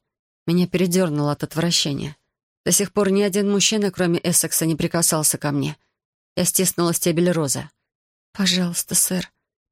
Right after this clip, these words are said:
пролепетала я, чувствуя, как вдоль позвоночника бегут струйки пота. «Да, можешь идти».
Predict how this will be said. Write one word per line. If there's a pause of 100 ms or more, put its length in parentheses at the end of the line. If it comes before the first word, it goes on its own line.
пролепетала
я,
чувствуя,
как
вдоль
позвоночника
бегут
струйки
пота. (720)
«Да,
можешь
идти».